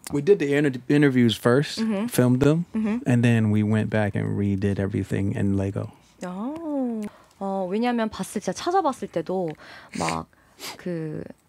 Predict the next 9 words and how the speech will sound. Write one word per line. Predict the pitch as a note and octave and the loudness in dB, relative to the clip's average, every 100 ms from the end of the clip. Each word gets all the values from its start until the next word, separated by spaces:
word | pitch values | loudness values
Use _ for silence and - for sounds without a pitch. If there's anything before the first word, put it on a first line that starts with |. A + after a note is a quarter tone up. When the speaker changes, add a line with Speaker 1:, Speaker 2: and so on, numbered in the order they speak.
| _ - | _ -2
Speaker 2:
African | A3+ C4 B3 | -2 -4 -6
American | G#3 G3 G3 F#3 | -4 -4 -8 -10
culture에 | G#3+ G#3+ G#3+ F#3 F3+ | -12 -10 -6 -4 -4
대해서도 | E3+ D#3+ D3+ E3+ E3+ | -4 -8 -6 -8 -6
다 | F#3+ - | -8 -6
공부를 | F#3+ F#3 F3+ F3 E3+ | -6 -4 -4 -6 -6
하고, | D#3+ D4+ C#4+ E4 G4 F#4+ - - _ | -4 -2 0 0 0 -2 -16 -20 _
그리고, | - F#3+ F#3+ F3+ E3+ - - - _ | -6 -4 -2 -2 -2 -6 -12 -20 _
어, | - | -2